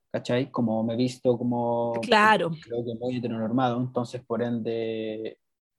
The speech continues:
Speaker 1: eh, muchas veces la gente no, no asume que no soy heterosexual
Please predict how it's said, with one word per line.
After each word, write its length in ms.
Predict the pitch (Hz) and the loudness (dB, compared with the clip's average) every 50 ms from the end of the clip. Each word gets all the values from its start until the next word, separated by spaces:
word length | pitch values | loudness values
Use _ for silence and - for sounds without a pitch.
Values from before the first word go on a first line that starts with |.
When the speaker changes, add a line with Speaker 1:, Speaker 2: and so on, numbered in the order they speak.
| _ _ | _ _
Speaker 1:
eh, 400 | 110 107 104 104 104 104 101 101 101 101 - - - _ _ | -6 -6 -4 -4 -4 -6 -6 -8 -8 -12 -14 -18 -20 _ _
muchas 540 | 104 107 110 113 113 113 127 131 - 143 123 | -10 -8 -6 -4 -2 -2 -2 0 0 0 0
veces 200 | 127 120 - 127 | 0 0 0 -2
la 80 | 120 120 | -2 -2
gente 240 | - 123 120 127 120 | -4 -6 -4 -4 -4
no, 260 | 117 113 110 104 - - | -4 -4 -4 -6 -6 -6
no 320 | 107 107 107 104 104 101 | -4 -2 -2 -2 -4 -6
asume 460 | - - - - 170 156 131 120 113 | -10 -4 2 4 4 4 4 2 0
que 100 | 117 120 | -2 -2
no 120 | 120 120 117 | -2 -4 -4
soy 200 | - - 117 117 | -4 -4 -4 -4
heterosexual 680 | 113 110 113 113 107 - 107 - - 110 104 110 - - | -4 -4 -6 -8 -8 -10 -12 -10 -4 -4 -2 -2 -4 -6